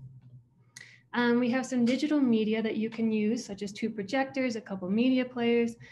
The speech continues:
and a flat screen T V if you need digital content for your project or exhibition. And then we promote your exhibition or project across our platform. So we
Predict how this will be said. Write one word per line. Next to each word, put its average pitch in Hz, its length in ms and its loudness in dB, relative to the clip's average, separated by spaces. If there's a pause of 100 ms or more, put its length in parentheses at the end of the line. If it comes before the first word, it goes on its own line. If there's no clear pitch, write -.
(200)
and 202 100 -4
a 220 60 -6
flat - 280 -4
screen 226 300 -2
T 247 220 -4 (100)
V 202 460 -2
if 196 180 -6
you 196 140 -2
need 196 380 0
digital 190 440 -4 (260)
content 190 720 -4
for 196 160 -4
your 190 320 -4 (280)
project 196 600 -8
or 185 140 -8
exhibition. 185 840 -4 (480)
And 262 180 4
then 311 160 8
we 370 120 6
promote 277 480 4
your 262 120 0
exhibition 226 460 -2
or 208 60 0
project 214 400 -6
across 202 400 -4
our 180 240 -10
platform. 185 560 -10
So 185 200 -8
we 185 200 -6